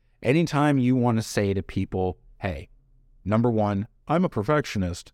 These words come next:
so I can't do that," or "That doesn't work for me," or "Easy for you to say when you're not a perfectionist," or, "Oh, well, you know, I, I'd love to, but I, I have imposter syndrome. Like, I'd love to take that action, but I have imposter syndrome." Okay, step number one, stop saying either.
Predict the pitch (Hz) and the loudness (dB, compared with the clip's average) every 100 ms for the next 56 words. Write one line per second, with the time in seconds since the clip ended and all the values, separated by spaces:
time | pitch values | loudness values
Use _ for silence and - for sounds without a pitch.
0 | _ 131 156 - 123 104 113 90 85 110 | _ 4 4 4 0 2 0 -2 -4 0
1 | 180 156 117 110 110 - 87 82 _ _ | 2 2 0 -4 -4 -4 -6 -8 _ _
2 | _ - 113 110 104 - 156 120 117 104 | _ 0 4 4 2 0 0 0 -4 2
3 | 143 120 98 92 101 131 90 85 - 113 | 2 2 -2 0 2 2 2 -4 -2 0
4 | 104 - - - - _ _ _ 117 117 | 0 -4 -12 -12 -16 _ _ _ 2 4
5 | 110 - _ 156 147 127 135 131 - 139 | 2 -4 _ 2 4 4 2 0 -2 -2
6 | 147 135 123 - 135 147 147 - 127 117 | 2 2 2 0 0 2 0 0 0 2
7 | 120 - 135 139 - - 104 104 95 - | 2 2 0 -2 -10 -4 -4 -4 -8 -8
8 | 92 95 95 95 92 - _ _ - 113 | -6 -4 -2 -2 -6 -10 _ _ -6 0
9 | 143 123 107 120 98 101 98 101 98 123 | 4 2 2 -2 2 0 0 -2 2 4
10 | 104 101 107 95 - 95 104 92 98 95 | 4 0 -4 -4 -6 -6 -4 -2 -2 -4
11 | 92 _ _ _ _ _ _ 110 107 87 | -8 _ _ _ _ _ _ -2 0 -2
12 | - - 127 113 120 120 110 101 90 _ | -4 -2 0 2 0 0 0 -2 -4 _
13 | _ - - - 123 117 117 - 123 117 | _ -16 -14 2 2 2 -2 -2 0 0
14 | 117 107 107 95 87 - | 0 0 -2 -2 -4 -8